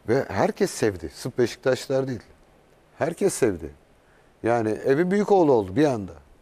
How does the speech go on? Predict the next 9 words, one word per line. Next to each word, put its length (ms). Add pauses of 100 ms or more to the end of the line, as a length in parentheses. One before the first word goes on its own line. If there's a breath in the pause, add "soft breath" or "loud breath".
(360)
insanlar 480
için. 200 (1800)
Kibarlığıyla, 800
naifliğiyle, 840 (960)
yaklaşımıyla, 840
futbolculara 680
olan, 320 (680 soft breath)
e, 160 (380)
hitabıyla, 600